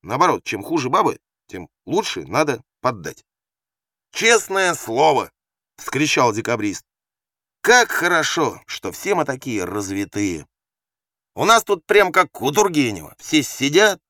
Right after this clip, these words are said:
и спорят про любовь. Давайте я вам что-нибудь расскажу про исключительную любовь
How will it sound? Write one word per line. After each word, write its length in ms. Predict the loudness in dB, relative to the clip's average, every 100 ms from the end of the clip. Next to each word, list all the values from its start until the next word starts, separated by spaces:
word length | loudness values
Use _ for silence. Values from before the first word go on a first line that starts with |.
| _ _ _
и 120 | -14
спорят 480 | -14 2 4 4 0
про 140 | -6
любовь. 380 | -4 -4 -6 -10 -14 _ _ _ _ _ _ _ _
Давайте 380 | 4 4 4 -2
я 220 | 0 0
вам 240 | 0 -6 _ _
что-нибудь 460 | -6 -4 -2 -6 -12
расскажу 480 | -14 -12 -14 -14 _ _ _ -10
про 200 | -6 -6
исключительную 760 | -6 -8 -8 -10 -8 -6 -4
любовь 400 | -4 -6 -8 -10